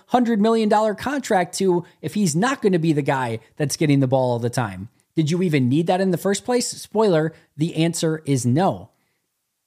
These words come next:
So not only does it, again, not make sense financially with how you wanna spend all of those resources and losing out on a valuable second round pick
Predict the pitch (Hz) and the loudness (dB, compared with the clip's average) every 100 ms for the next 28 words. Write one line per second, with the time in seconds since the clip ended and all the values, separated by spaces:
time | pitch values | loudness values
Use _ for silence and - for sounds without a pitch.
0 | _ _ _ - 170 156 160 240 247 220 | _ _ _ -2 0 2 0 0 -2 0
1 | 196 175 185 - _ _ _ - 160 143 | 0 0 -4 -6 _ _ _ -6 -2 0
2 | 120 143 160 165 156 160 156 - 139 139 | 2 0 0 -4 -4 -4 -4 -2 -2 -2
3 | 151 131 131 123 - 147 151 135 135 127 | -2 -2 -2 -2 -2 -2 0 0 0 -2
4 | - 135 123 127 117 117 107 160 170 117 | -2 -2 0 0 0 -4 -2 -4 -2 -4
5 | 113 135 123 120 123 139 135 123 120 113 | -2 -2 -2 0 2 2 2 0 -2 -2
6 | 104 120 139 135 131 123 135 123 123 120 | -6 -4 -2 0 -2 -4 -6 -6 -4 -4
7 | 104 127 123 | -2 -4 -4